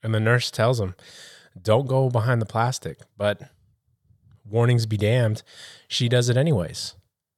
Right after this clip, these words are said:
She goes behind that plastic and she sits bedside with him. And he is just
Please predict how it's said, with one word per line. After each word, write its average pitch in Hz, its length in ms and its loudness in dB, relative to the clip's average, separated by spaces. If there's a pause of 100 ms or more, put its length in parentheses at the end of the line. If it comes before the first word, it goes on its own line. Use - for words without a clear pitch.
(120)
She 110 220 -4
goes 113 200 2
behind 113 340 0
that 110 100 -2
plastic 123 460 -2
and 110 80 -4
she - 140 -4
sits 123 300 -4
bedside 104 480 -4
with 110 200 -2
him. 90 180 -10 (2000)
And 107 240 0
he 143 240 0
is 110 200 -2
just - 460 -2